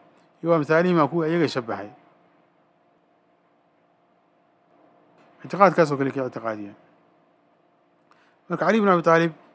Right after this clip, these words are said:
nimanka uu gubay, ee, Sahih al-Bukhaariga yaa sheegaya. Oo Cikrima waxaa laga wariyey inuu yidhi, Cali ibn Abi Taalib baa waxaa loo keenay niman zanaadiqa ah, markaasuu gubay, markaasaa Ibn Cabbaas sheekadii la gaarsiiyey,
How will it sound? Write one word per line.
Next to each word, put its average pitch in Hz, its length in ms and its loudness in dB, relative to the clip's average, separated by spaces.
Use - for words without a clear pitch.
nimanka 160 440 -2
uu 170 140 -2
gubay, 160 320 0
ee, 147 380 -4
Sahih 143 180 -4
al-Bukhaariga 147 680 0
yaa 139 140 -6
sheegaya. 131 680 -2
Oo 147 160 -4
Cikrima 170 360 2
waxaa 143 220 0
laga 156 160 -2
wariyey 147 320 0
inuu 147 140 -2
yidhi, 143 240 -6
Cali 175 200 2
ibn 170 120 2
Abi 151 140 0
Taalib 151 260 2
baa 151 160 2
waxaa 131 160 2
loo 160 140 2
keenay 135 220 -2
niman 151 200 -2
zanaadiqa 131 560 0
ah, 123 80 -2
markaasuu 143 400 -2
gubay, 139 440 0
markaasaa 147 320 0
Ibn 139 120 -6
Cabbaas 143 400 0
sheekadii 147 340 -6
la 135 80 -4
gaarsiiyey, 139 600 -6